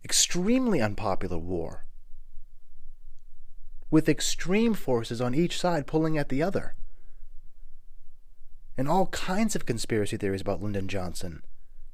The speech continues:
would pop up. And then right after that, we had Watergate. So it's really self-explanatory why there's such a palpable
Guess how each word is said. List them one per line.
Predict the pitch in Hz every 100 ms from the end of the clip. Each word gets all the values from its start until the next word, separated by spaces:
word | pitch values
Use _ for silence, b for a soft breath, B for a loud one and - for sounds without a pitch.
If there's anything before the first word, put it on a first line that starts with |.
| - -
would | 113
pop | - 90 -
up. | - - - - - - - - - - - - - - - - - - - - - - - - - - - - - - -
And | 123
then | 180
right | 175 202
after | 214 - 196
that, | 220 233
we | 196
had | 214 202
Watergate. | 220 285 285 85 - - - - - - - - - - - - - - - - - - - - - - - - - - -
So | - 185
it's | 185
really | 269 269
self-explanatory | - 214 214 - - 139 190 226 - 87 69 67 - - - - - - - - -
why | 98 131 190 160 92 85 - - - - - - - - - - -
there's | 127 110
such | - - 160 156 -
a | 113 107
palpable | - - 139 139 120 95 85 82